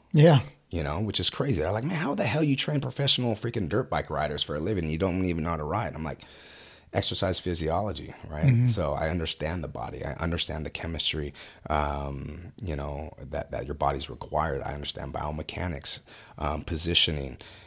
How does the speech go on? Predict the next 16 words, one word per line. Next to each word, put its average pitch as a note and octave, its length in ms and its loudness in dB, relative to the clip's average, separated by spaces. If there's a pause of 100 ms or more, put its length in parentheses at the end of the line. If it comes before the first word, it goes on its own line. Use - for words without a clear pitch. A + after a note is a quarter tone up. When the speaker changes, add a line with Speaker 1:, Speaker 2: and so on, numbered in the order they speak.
Speaker 2:
and - 100 -8
how D#2+ 100 -2
your D2 100 0
body D2 260 0
responds D#2 720 -2
and - 320 -12
what - 320 -4
positions, D#2 600 -2
what D2 200 -2
muscles D#2+ 380 0
are C2+ 40 -8
being C2 220 -10
utilized. G#1+ 580 -8 (460)
I - 60 -2
understand F#2+ 520 2
from D2+ 300 -2